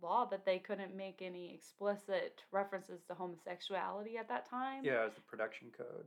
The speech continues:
Speaker 1: Yeah, and so that's really the reason he, that was his lover. So he's getting revenge for the death of his lover, which makes perfect sense. But when you're watching it, you're like, "What is it with these drivers? They just come around <laughs> killing people."
Speaker 2: They're very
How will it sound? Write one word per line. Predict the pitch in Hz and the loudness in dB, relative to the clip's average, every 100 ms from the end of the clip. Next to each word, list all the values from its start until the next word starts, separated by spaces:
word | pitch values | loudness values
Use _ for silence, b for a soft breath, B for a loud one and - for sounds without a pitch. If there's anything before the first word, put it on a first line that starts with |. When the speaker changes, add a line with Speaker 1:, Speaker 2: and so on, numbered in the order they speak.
| - 190 | -10 0
Speaker 1:
Yeah, | 214 202 185 - - | 6 6 6 2 0
and | 202 196 196 190 185 - | 4 6 6 4 -2 0
so | 208 190 180 180 170 190 - _ 170 | 2 4 4 4 0 -6 -14 _ 0
that's | 208 226 202 | 8 8 8
really | 208 277 220 | 4 6 4
the | 185 | 2
reason | 196 240 190 190 | 0 0 -2 -4
he, | 196 - - - | -4 -4 -4 2
that | 214 | 2
was | 190 | 2
his | 185 175 | -6 -2
lover. | 202 - - - - | 0 0 -4 -8 -4
So | 180 180 | -2 -2
he's | - 208 175 - _ | -4 -6 -6 -10 _
getting | 214 208 | 4 4
revenge | 175 175 214 196 180 - | 0 0 0 2 -2 -6
for | 185 | -4
the | 175 | -2
death | 175 180 | -2 -4
of | 196 202 | -8 -12
his | 196 | -2
lover, | 202 190 151 B B B - | 0 0 -4 B B B 8
which | 226 220 220 | 8 8 2
makes | 220 208 - - | -2 -6 -16 -6
perfect | 214 214 180 - - | -2 0 -2 -2 4
sense. | 233 - - - | 6 4 -2 4
But | 202 190 | 8 8
when | 202 | 6
you're | 196 190 | 2 4
watching | 208 262 247 190 | 8 8 6 -6
it, | 185 196 | -6 -4
you're | 190 | 0
like, | 196 180 - b b - | 0 0 -6 b b -2
"What | 311 | 2
is | 403 | 2
it | 277 | 0
with | 208 | -4
these | 190 156 | -8 -10
drivers? | - - 269 403 208 175 - | -10 -4 0 0 0 -6 -10
They | 190 | -6
just | 214 254 | -2 0
come | 247 254 | 4 6
around | 277 262 277 - | 8 10 8 6
<laughs> | - | 0
killing | 285 - 247 | -2 -2 -4
people." | - - - 104 | -2 -4 -4 -4
Speaker 2:
They're | 113 110 - 107 110 123 | -4 -4 -8 -4 2 4
very | 143 135 127 | 6 2 -2